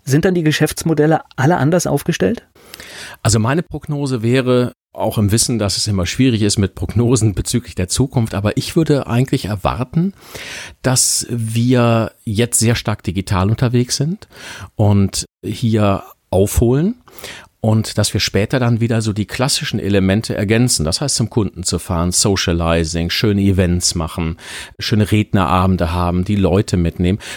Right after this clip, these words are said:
Speaker 2: und dass eine Art Hybridmodell dabei rauskommt. Das heißt, dass es für uns ganz natürlich sein wird, dass wir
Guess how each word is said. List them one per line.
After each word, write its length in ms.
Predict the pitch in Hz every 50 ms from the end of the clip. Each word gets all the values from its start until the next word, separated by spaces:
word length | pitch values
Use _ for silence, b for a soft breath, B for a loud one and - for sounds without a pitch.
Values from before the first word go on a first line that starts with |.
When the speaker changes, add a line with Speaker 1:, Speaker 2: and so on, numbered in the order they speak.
| B B
Speaker 2:
und 140 | 110 -
dass 160 | - - - -
eine 160 | 139 110 -
Art 240 | 117 117 117 - -
Hybridmodell 680 | 117 110 - - 131 - - 120 107 85 90 80 76
dabei 180 | 76 71 76 78
rauskommt. 720 | 73 73 73 76 - - - - - 71 71 80 - - B B B B B
Das 200 | B - - -
heißt, 200 | 107 107 - -
dass 80 | 107 98
es 60 | -
für 160 | - - 85
uns 180 | 76 98 - -
ganz 240 | - 107 113 117 -
natürlich 520 | 123 104 - - - 156 165 135 98 -
sein 340 | - 82 80 82 82 82 80
wird, 280 | 87 107 139 - - B B B B B B B B
dass 260 | - 95 - - -
wir 400 | 98 95 98 95 92 90 90